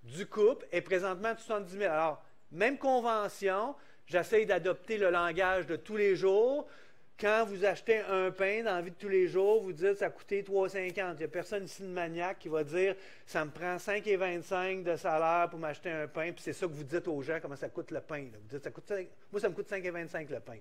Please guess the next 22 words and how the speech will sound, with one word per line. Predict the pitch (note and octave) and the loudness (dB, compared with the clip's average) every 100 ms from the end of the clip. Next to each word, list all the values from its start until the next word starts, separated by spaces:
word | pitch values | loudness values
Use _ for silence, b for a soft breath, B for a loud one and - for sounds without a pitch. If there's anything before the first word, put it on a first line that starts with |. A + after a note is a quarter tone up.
| - | -18
OK ? | G#2+ F3 B B B | -10 -8 B B B
Personne | G3 F3 - A#3+ A3 | -2 -2 0 0 0
ici | F3+ - G#3+ | -6 -8 -8
qui | - | -6
est | D#3+ | -4
maniaque | D#3 D#3+ E3+ F#3 - B B - | -4 -4 -4 -4 -8 B B -18
puis | |
qui | - | -4
parle | - E3 D#3+ | 0 2 2
de | |
même. | D#3 F3 D3+ A2 - | 0 0 -2 -8 -14
OK ? | - F3 F#3+ B | -6 -6 -6 B
Donc, | D3 D3 | -6 -2
moi | F3 | 0
non | G3+ F#3+ | 2 0
plus, | F#3 | -2
je | F#3+ | -6
ne | |
parlerai | D3+ C3+ C3 | -6 -6 -6
pas | C3 | -6
comme | B2 | -10
ça. | B2 | -10